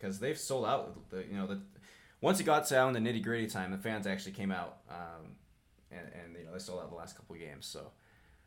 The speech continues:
it would be really exciting to see, and I, I hope next year's the year for 'em.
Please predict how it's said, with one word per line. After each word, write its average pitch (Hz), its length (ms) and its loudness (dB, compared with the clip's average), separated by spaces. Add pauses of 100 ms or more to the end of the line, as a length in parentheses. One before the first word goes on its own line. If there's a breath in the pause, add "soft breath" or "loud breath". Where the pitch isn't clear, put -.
(160 soft breath)
it - 60 -4
would 113 100 2
be 107 80 2
really 95 160 0
exciting 78 340 -8
to 76 60 -12
see, 76 200 -12
and 78 120 -16
I, 73 200 -14
I 85 40 -10
hope 90 160 -4
next 78 240 -10
year's 76 160 -10
the - 80 -14
year 65 280 -10
for - 100 -12
'em. - 80 -14